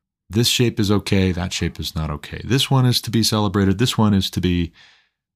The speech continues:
discouraged, well then, I think we're thinking in too limited a way about it.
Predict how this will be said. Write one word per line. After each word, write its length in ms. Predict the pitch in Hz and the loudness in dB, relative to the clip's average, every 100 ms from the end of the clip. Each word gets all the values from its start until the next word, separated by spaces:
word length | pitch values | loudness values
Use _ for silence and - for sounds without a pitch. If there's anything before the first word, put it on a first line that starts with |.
| 175 - - _ _ _ _ _ | _ -20 -20 _ _ _ _ _
discouraged, 800 | - - - 85 71 67 - - - - _ _ _ _ _ | -4 -2 -2 -4 -4 -6 -10 -10 -20 -20 _ _ _ _ _
well 140 | 110 107 | 0 2
then, 180 | 95 85 | 2 2
I 60 | 92 | -2
think 480 | - 131 - - - _ _ _ - | 0 0 -2 -16 -18 _ _ _ -6
we're 160 | 104 | -4
thinking 520 | 95 98 87 87 85 - _ _ _ _ _ | 0 0 0 0 -2 -6 _ _ _ _ _
in 160 | 101 92 | -2 -2
too 180 | - 107 | 2 2
limited 460 | 92 87 80 80 - _ _ _ _ - | 4 2 0 -6 -16 _ _ _ _ -8
a 40 | |
way 200 | 82 80 76 | -4 -2 -2
about 300 | 71 73 67 | -4 -4 -6
it. 220 | - | -12